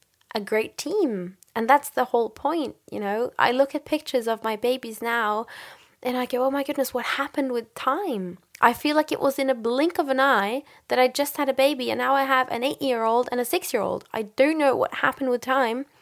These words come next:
but it's going way too fast. And as much as I try to snuggle and give hugs and kisses and be present,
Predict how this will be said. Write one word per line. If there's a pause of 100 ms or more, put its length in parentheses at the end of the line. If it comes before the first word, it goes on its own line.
(420)
but
it's
going
way
too
fast. (260)
And
as
much
as
I
try
to
snuggle
and
give
hugs
and
kisses
and
be
present,